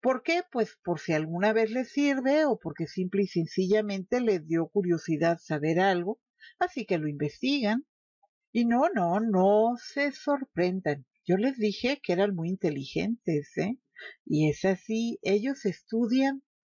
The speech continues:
todo. Estamos hablando nosotros con Acuario, y Acuario se está preguntando, "Mm, ¿por qué me diría eso?".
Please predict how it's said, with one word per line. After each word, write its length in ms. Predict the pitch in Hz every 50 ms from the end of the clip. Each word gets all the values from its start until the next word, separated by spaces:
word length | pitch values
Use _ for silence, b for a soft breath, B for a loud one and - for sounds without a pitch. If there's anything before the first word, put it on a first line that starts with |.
| _ _ _ _ -
todo. 460 | - 202 196 190 185 160 - 147 - B B B B B B B
Estamos 500 | - 247 - - 339 359 403 381 - 339
hablando 540 | 320 302 294 302 302 302 302 302 311 311
nosotros 720 | 294 247 202 - - 240 233 226 226 - 247 247 247 247 -
con 240 | - - 180 165 170
Acuario, 640 | 170 165 - - 208 208 208 208 208 247 285 381 - _ _ _ _ _ _ _ _ _ _ _ _ -
y 120 | - 311
Acuario 500 | 359 349 - - 254 247 240 262 285 269
se 100 | - 233
está 320 | 208 - - 233 214 220
preguntando, 800 | - 226 240 240 220 208 190 180 - - 156 151 143 143 143 - - _ _ _ -
"Mm, 300 | 190 196 202 185 170 156 160
¿por 160 | - 202 208
qué 140 | - 269 277
me 140 | 302 339 339
diría 400 | 302 262 233 233 240 233 233 226
eso?". 440 | 196 160 107 - - - - -